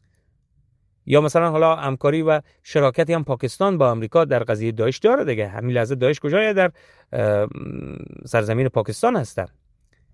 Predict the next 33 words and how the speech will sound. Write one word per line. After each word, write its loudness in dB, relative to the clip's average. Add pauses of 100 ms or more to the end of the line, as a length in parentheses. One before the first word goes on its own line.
(380)
در 0
پاکستان 0 (300)
در 2
اونجا -4 (380)
در 0
حال 4
مراقبت -4
نگهداری -2
هستن. -6 (1400)
یک 4
چیز -8
جالب 2
دیگه 2
برای 2
شما -4
بگم. -2
در 6
زمانی 2
هم -2
که -6
اینا 2
در 2
عراق 4
و -4
سوریه -2
فعالیت 2
داشتن، -2 (140)
این -10 (120)
اسناد 2
معتبر 4
هستش. -2
ما، 0
یعنی، -4